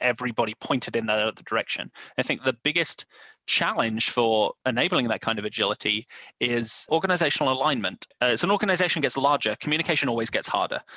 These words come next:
So, you know, if you draw one of those graph diagrams of every point connecting to every other point,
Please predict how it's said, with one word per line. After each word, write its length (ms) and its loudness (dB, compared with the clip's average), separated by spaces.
So, 120 -4
you 40 -2
know, 80 2
if 140 -4
you 80 -6
draw 180 0
one 140 0
of 80 0
those 180 -2
graph 320 0
diagrams 540 -2
of 120 -2
every 220 0
point 300 -4
connecting 380 -2
to 120 2
every 180 0
other 140 2
point, 440 -6